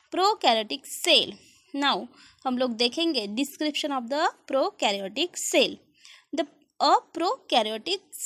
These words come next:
cell, a s-, the cell in prokaryote show the following main features।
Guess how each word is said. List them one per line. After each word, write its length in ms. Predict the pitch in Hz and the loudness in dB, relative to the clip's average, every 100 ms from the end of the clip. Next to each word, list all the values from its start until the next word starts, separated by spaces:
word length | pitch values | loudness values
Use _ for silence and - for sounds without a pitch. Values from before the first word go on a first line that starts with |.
| 370 | 4
cell, 220 | 269 - - - _ _ - | 4 2 -16 -20 _ _ -4
a 60 | 285 | -4
s-, 260 | 294 - - | -4 -14 -4
the 180 | 247 285 | 0 0
cell 640 | - 359 349 349 359 349 | -2 0 2 4 2 2
in 180 | 359 339 | 2 0
prokaryote 840 | 339 339 349 339 311 214 226 240 - - - _ | 0 -4 0 0 2 0 -2 -6 -14 -20 -20 _
show 260 | - 302 | -4 -2
the 140 | 285 320 - | 0 -2 -4
following 520 | 339 320 320 359 381 | 2 2 4 2 2
main 260 | 311 311 349 - _ - | 2 2 0 -4 _ 2
features। 520 | 330 269 - - - | 4 4 0 -2 -4